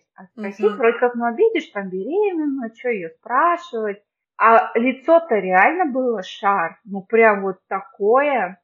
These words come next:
Speaker 1: И давление, <clears throat> стоит отметить, сто сорок на восемьдесят,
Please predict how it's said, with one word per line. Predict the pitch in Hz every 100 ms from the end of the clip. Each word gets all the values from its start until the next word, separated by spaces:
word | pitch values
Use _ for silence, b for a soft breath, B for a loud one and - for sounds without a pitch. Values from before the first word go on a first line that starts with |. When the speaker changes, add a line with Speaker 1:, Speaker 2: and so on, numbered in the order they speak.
| _ _
Speaker 1:
И | 196 202 202 190 151 - _ _
давление, | 202 196 208 269 427 392 233 208 - _ -
<clears throat> | 247 220 -
стоит | 208 196
отметить, | 190 - 196 180 - - _
сто | 320 339
сорок | 254 233 277 349 269
на | 269
восемьдесят, | 220 185 - 196 226 - 247